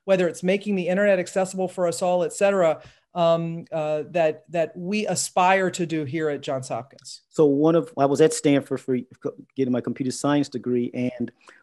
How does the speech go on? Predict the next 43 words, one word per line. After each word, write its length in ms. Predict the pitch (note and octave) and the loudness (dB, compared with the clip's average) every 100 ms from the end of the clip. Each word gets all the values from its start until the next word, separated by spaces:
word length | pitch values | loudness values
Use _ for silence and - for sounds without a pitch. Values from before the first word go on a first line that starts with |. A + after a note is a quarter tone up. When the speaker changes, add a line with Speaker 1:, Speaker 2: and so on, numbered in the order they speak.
| _ | _
Speaker 2:
my 460 | B2+ B2+ B2 A#2+ - | 0 2 2 0 -2
advisor 720 | A#2+ D3 D#3+ E3+ C#3 B2 A#2+ - | -2 4 6 6 4 0 -2 -2
was 260 | B2 B2 A2+ | -2 -2 -2
one 280 | A#2+ C3 | -2 0
of 160 | B2+ A#2 | 0 0
the 180 | B2+ A#2+ | 0 -2
advisors 680 | A2 B2+ C3+ B2 A#2 A2 - | 2 4 6 4 -2 -10 -12
to 400 | - B2 A#2 G#2+ | -4 -2 -2 -4
the 100 | A2+ | -4
founders 640 | C3 B2 A#2+ A2 G#2+ - - | -2 -2 -2 -6 -10 -12 -12
of 160 | G#2 | -12
Google. 280 | G2 A#2 - - | -6 -6 -8 -10
So 240 | - A2+ | -4 -2
I 100 | A#2 | 0
have 260 | A#2+ A#2 A2+ | 0 -2 -2
that 240 | A#2 - | -4 -4
connection. 380 | - A2+ A2 B2+ | -8 -8 -6 -6
He 80 | A2 | -2
reminds 340 | A2+ A#2+ A2 | -2 -2 -2
me 60 | A2+ | -4
every 140 | G#2 | -6
time 180 | A#2 G#2+ | -6 -6
I 80 | G#2 - | -8 -12
talk 220 | A2 G2+ | -14 -12
to 80 | G#2+ | -12
him, 40 | |
I 40 | G#2+ | -12
was 60 | G#2+ | -10
like, 160 | G#2+ - | -12 -10
"Well, 180 | A2+ A2 | -10 -6
I 80 | A#2 | -2
don't 80 | B2 | 0
have 140 | A#2+ | 2
no 80 | A#2 | 0
Google 240 | A#2+ G#2+ | -2 -6
stock. 340 | - F3 F3 - | 0 2 2 -2
What's, 120 | - | -8
what's, 360 | B2 B2 D3+ | -8 -8 -10
what's 220 | C3 A2+ - | -10 -14 -8
the 60 | |
problem 240 | D3+ C3 G#2 | -4 -2 -4
with 100 | A2 | -6
that?" 220 | A2 | -8